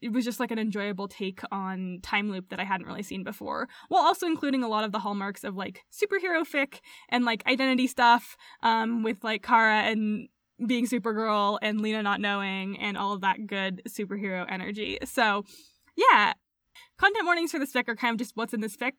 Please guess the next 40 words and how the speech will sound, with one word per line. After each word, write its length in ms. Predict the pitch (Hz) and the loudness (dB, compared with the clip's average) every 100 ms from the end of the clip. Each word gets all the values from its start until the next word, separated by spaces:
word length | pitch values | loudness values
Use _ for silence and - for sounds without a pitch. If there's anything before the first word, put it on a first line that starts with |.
| - | -6
Again, 380 | 220 214 214 190 | -4 -4 -4 -4
I 80 | |
don't 140 | 208 202 | -4 -2
know 100 | 226 | -4
if 80 | 214 | -4
any 140 | 214 | -4
of 60 | 214 | -4
this 120 | 226 | -6
is, 60 | |
like, 180 | 214 208 - _ - | -6 -6 -8 _ -8
canon-ish 640 | 240 220 254 269 311 - | -2 0 2 2 2 0
or, 160 | 240 233 | -2 0
like, 220 | 233 190 - - - _ | 0 -2 -12 -20 -20 _
canon 340 | - 349 392 | -4 -2 -2
typical. 580 | 403 427 370 330 240 - - - | -4 -4 0 2 6 6 6 0
<laughs> 240 | 453 - - | -4 -8 6
I 120 | 277 | 6
can't 260 | 277 339 254 | 6 2 4
tell 160 | 330 | 4
you 140 | 302 294 | 6 6
that. 320 | 320 240 - | 10 10 8
So, 420 | - 269 233 240 240 - - - | 4 6 8 8 4 -2 -14 8
uh, 180 | 233 233 | 10 10
for 120 | 285 | 6
this, 320 | 311 330 - | 0 0 0
it 140 | - 247 | 0 2
is, 180 | 254 | 2
like, 240 | 240 233 - | 4 2 0
major 340 | 220 226 247 | -4 -2 -2
character 460 | 233 233 240 247 254 | 0 4 4 2 2
death. 240 | 247 240 - | 4 4 2
I've 140 | 208 | -6
kind 180 | - 220 | -4 -4
of 60 | |
already 260 | 214 214 208 | -2 -2 -2
mentioned 460 | 208 226 - 226 214 | -2 -4 -4 -4 -4
Lena 240 | 202 208 | -2 -2
dies 420 | 202 214 233 233 - | 0 2 2 0 -4
a 80 | 226 | 0
lot. 380 | 220 226 226 | 6 8 8